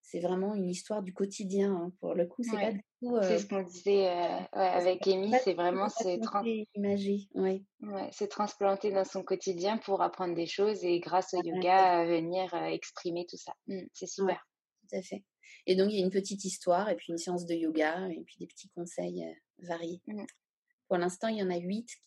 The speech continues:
Speaker 1: qui ont été publiés. À chaque fois, il y a un thème particulier.
Speaker 2: Mm.
Speaker 1: Et voilà, là, je suis en train d'écrire le dixième en ce moment.
Speaker 2: Oh,
Speaker 1: <laughs>
Speaker 2: trop
Speaker 1: Le
Speaker 2: bien.
Speaker 1: neuvième étant presque fini. <laughs>
Speaker 2: D'accord,
Speaker 1: Le dixième
Speaker 2: super.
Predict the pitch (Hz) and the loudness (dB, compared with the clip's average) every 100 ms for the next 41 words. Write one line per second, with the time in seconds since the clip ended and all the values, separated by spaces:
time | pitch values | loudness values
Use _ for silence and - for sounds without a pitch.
0 | _ _ - 190 190 190 185 - 175 175 | _ _ -4 -2 -2 -4 -6 -6 -8 -6
1 | 170 170 226 202 - 175 202 190 180 170 | -2 0 0 -2 -6 -6 -4 -2 -2 -2
2 | 185 190 190 160 - 196 185 170 190 254 | -4 -4 -6 -10 -16 -12 -8 -6 -6 -8
3 | _ _ _ _ _ _ _ _ _ _ | _ _ _ _ _ _ _ _ _ _
4 | 202 196 185 - 76 - - 190 - 175 | -18 -14 -12 -12 -12 -12 -12 -12 -8 -8
5 | 170 175 170 170 - 170 202 202 254 214 | -6 -4 -4 -6 -8 -4 -4 -6 -4 -2
6 | 190 196 196 185 175 170 - - 254 254 | 0 -2 -4 -6 -6 -8 -16 -12 -6 -4
7 | 285 294 277 269 247 233 208 208 226 240 | -2 -2 0 0 0 -2 -2 -4 -4 -4
8 | 220 196 208 233 247 220 196 233 - 202 | 0 2 2 4 4 2 -4 -6 -6 -6
9 | 196 185 175 165 170 196 _ - - 359 | 0 0 2 0 -2 -6 _ -10 -4 -4
10 | - - 254 - 254 226 269 - - - | -4 -2 -2 0 0 2 0 -2 -6 -10
11 | - 311 285 - 202 196 214 - 202 202 | 2 4 4 -2 -4 -2 -2 -2 -2 -2
12 | 202 - 196 208 226 254 214 | -4 -6 -6 -2 0 -2 -6